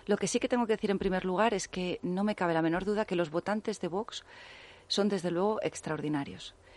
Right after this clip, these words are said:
Y que, a diferencia de los votantes de otros partidos, lo que no son es sectarios. No están entregados a Vox,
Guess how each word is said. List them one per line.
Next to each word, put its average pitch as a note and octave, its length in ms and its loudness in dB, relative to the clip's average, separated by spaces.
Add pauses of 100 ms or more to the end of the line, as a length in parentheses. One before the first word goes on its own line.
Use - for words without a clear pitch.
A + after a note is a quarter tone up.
(180)
Y G3 60 0
que, - 80 2
a F#3+ 40 4
diferencia G3 480 0
de A3 60 4
los F3+ 120 0
votantes F3 340 -2
de F3+ 80 -2
otros G3+ 180 -2
partidos, G3 460 -4
lo F#3+ 80 -2
que F3 80 -2
no F3 80 -2
son G#3 240 -4
es G#3+ 300 -6
sectarios. - 760 -6 (360)
No A3 60 2
están G#3+ 260 4
entregados F3 600 2
a C#3+ 60 0
Vox, E3 420 0